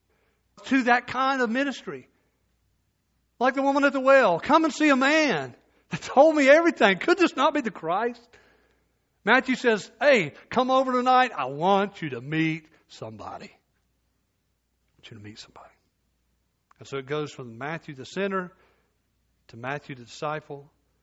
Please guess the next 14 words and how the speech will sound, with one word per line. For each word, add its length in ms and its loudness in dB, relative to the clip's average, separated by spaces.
to 100 -20
Jesus 600 -20
the 100 -20
Savior. 440 -20
But 100 -10
the 60 -12
scribes 400 -2
and 100 -14
Pharisees 720 -6
murmured 360 -4
against 420 -12
his 160 -10
disciples, 600 -10
saying, 320 -10